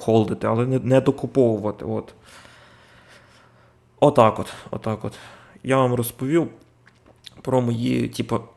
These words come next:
<clears throat> стратегії. Так от. Ще хотів вам показати таку прикольну криптовалюту. Я не знаю, чи я зараз можу знайти. Навіть не знаю. Якось вона називалася, що-то там, е,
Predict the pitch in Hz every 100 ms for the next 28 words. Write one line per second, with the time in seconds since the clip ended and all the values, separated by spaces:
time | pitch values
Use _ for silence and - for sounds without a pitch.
0 | 127 117 - - - - - 123 117 113
1 | 110 107 104 - - 110 107 - - _
2 | _ _ _ - - _ _ _ _ _
3 | _ _ - 196 202 196 185 175 160 156
4 | 180 165 - 151 - - 170 165 156 165
5 | - 139 147 226 269 - - _ _ _
6 | _ - 127 131 135 123 131 120 127 120
7 | 127 127 117 127 120 175 185 - _ _
8 | _ _ _ _ _ _ _ _ _ _
9 | - 120 117 120 110 117 110 - - _
10 | _ _ _ _ _ _ _ _ - 117
11 | 127 131 131 131 120 127 131 127 - 113
12 | - - - 123 113 - - - - -
13 | - - - - _ _ _ _ - -
14 | - - 120 117 117